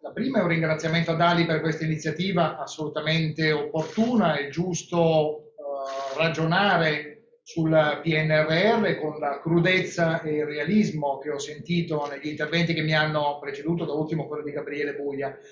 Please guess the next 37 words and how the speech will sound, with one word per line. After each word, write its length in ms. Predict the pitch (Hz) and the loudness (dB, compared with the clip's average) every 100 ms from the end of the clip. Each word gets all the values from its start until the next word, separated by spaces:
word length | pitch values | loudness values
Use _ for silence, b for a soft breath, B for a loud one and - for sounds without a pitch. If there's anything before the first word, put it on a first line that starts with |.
| B B B B | B B B B
Ora, 440 | - 208 190 196 - - - _ - | 2 4 4 2 -6 -20 -20 _ -4
eh, 360 | 160 160 160 - B | 0 0 -2 -10 B
ce 120 | - 170 | -4 -2
ne, 80 | 165 180 | 0 0
l'abbiamo 440 | 180 208 269 247 | 2 4 6 6
fatto 300 | 208 202 202 | 6 4 4
passare 320 | 180 170 214 | 2 2 4
un 80 | 185 | 4
po' 80 | 185 | 2
sotto 260 | 196 190 165 | -2 -2 -2
silenzio, 720 | 185 175 151 - 151 147 147 | 0 2 2 -2 -2 -2 0
ma 120 | 165 | -2
è 60 | 170 | 0
passato 420 | 180 170 208 202 | 0 2 2 2
da 100 | 170 | 0
pochi 300 | 202 202 170 | 0 0 0
giorni 680 | 208 226 170 151 143 143 147 | 2 4 4 2 -2 -6 -10
il 80 | - | -4
primo 240 | 170 170 | 0 2
anniversario 720 | 160 156 151 151 165 165 160 156 | 2 0 -2 -2 2 2 2 0
da 100 | 147 | -2
quando 220 | 156 151 | -4 -2
il 80 | 151 | -2
piano 240 | 165 165 | 0 0
è 40 | 151 | -2
stato 220 | 151 143 | -6 -10
trasmesso 720 | 139 143 147 143 - 147 139 | -10 -12 -10 -10 -10 -10 -10
in 80 | 139 | -8
Europa. 320 | 143 131 - | -6 -6 -6
Il 80 | - | 0
piano 160 | 220 | 2
è 40 | 165 | 4
stato 180 | 170 | 0
trasmesso 460 | 160 175 175 165 147 | 0 -2 -2 -2 -4
il 40 | |
trenta 360 | - 202 208 175 | 2 4 4 4
aprile 720 | 170 208 214 202 - - _ | 2 4 4 4 0 -4 _